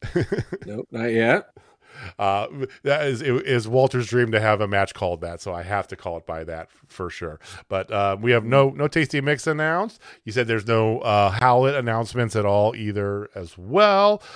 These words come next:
Speaker 1: So
Speaker 2: Nope.
Speaker 1: there's some stuff out there, and, you know, the, generally their card has another couple matches, so I,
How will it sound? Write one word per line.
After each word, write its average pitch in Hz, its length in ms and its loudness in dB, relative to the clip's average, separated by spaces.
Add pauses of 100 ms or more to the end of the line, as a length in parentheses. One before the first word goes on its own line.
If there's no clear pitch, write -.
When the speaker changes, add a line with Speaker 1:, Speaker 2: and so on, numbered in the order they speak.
(120)
Speaker 1:
So 117 500 6
Speaker 2:
Nope. 117 220 2 (840)
Speaker 1:
there's 196 240 6
some 269 140 -6
stuff 262 280 0
out 254 220 0
there, 160 380 4
and, 160 180 -4
you 196 80 0
know, 196 340 -2 (200)
the, 254 180 -6
generally 330 320 -2
their 247 100 4
card 208 360 2
has 175 200 2
another 175 220 2
couple 127 180 -4
matches, 104 420 -4
so 110 200 2
I, 175 240 4